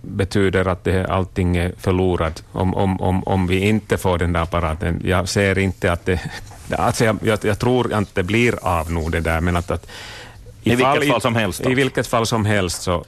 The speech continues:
Speaker 1: så men att, äh, ja, inte tror jag det har någon betydelse. Vi kommer ändå att klara den här situationen. Har vi full de jour eller, <laughs> eller, eller petscanner eller
Speaker 2: Jo.
Speaker 1: vad, men att, att,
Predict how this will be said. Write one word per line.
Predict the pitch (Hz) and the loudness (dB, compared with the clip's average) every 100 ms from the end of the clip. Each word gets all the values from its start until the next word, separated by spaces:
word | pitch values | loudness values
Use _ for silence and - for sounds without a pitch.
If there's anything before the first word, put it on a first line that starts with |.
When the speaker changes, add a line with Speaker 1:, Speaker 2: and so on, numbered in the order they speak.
| - | -8
Speaker 1:
så | - 101 | -2 0
men | 104 | 2
att, | 104 90 | 2 2
äh, | 101 101 - - - 95 | 2 2 0 -10 -10 -2
ja, | 104 95 87 85 - - | 2 2 2 -2 -14 -10
inte | - 113 - | -2 -2 0
tror | 117 113 | 2 4
jag | 110 101 - - - - - - | 2 0 -4 -20 -20 -20 -20 -4
det | 110 | 0
har | 92 98 | 2 2
någon | 95 90 | 2 0
betydelse. | - 101 98 90 87 95 | 0 0 2 0 0 0
Vi | 98 | 0
kommer | 92 107 101 98 | 0 0 2 2
ändå | 104 101 - | 2 2 0
att | 82 - | -2 -2
klara | 95 90 87 | 0 2 2
den | 85 85 | 0 0
här | |
situationen. | 85 90 87 80 92 85 80 80 - - - - - - - - - - - | -2 -2 -2 -2 -2 -2 -2 -4 -6 -14 -20 -20 -20 -20 -20 -20 -20 -18 -2
Har | 98 92 | 0 2
vi | 87 | 0
full | 82 92 80 80 | -2 0 0 -2
de | - | -2
jour | 82 95 101 90 | -2 0 0 0
eller, | 82 80 82 - - - | 0 0 0 -2 -2 -2
<laughs> | - - - | -4 -6 -2
eller, | - 120 120 - | 0 2 2 2
eller | 120 110 | 2 2
petscanner | 101 107 - - 95 92 92 | 2 0 -2 -2 0 2 0
eller | 90 90 92 | 0 2 2
Speaker 2:
Jo. | 135 | 2
Speaker 1:
vad, | 104 87 | 2 0
men | 87 87 | -2 -4
att, | - | -6
att, | - | -12